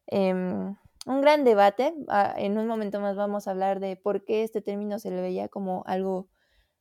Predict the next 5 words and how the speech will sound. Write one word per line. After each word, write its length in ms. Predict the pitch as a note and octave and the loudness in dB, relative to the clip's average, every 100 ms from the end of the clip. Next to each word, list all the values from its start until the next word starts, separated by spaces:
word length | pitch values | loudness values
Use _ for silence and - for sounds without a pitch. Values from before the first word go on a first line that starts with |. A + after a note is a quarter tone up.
| - | -4
un 160 | C4 | 0
poco 260 | C#4 C#4 A3+ | 2 4 4
malo, 480 | G3 G3 A3 D4+ - _ _ _ _ _ - | 4 4 4 2 -2 _ _ _ _ _ 6
pero 400 | D#4+ E4+ E4 D#4+ | 8 10 8 6
bueno, 420 | B3 A#3+ C4 | 2 2 -2